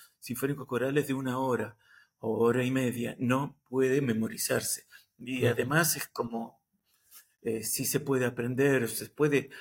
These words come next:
Speaker 1: asistir para que aprendan, es una manera de, de ayud-, ayudar a que resuelvan. Entonces estoy formando músicos.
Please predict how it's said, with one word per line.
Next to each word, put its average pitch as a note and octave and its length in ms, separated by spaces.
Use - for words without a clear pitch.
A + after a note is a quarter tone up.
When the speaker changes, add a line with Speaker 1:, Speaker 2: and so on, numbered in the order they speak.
Speaker 1:
asistir B2 800
para A#2 220
que C3+ 100
aprendan, D3+ 460
es D3+ 140
una B2+ 160
manera B2 400
de, B2 280
de C#3 120
ayud-, C3 440
ayudar C3+ 460
a C#3+ 60
que B2+ 100
resuelvan. A2 580
Entonces C#3+ 440
estoy C#3 260
formando B2 440
músicos. - 680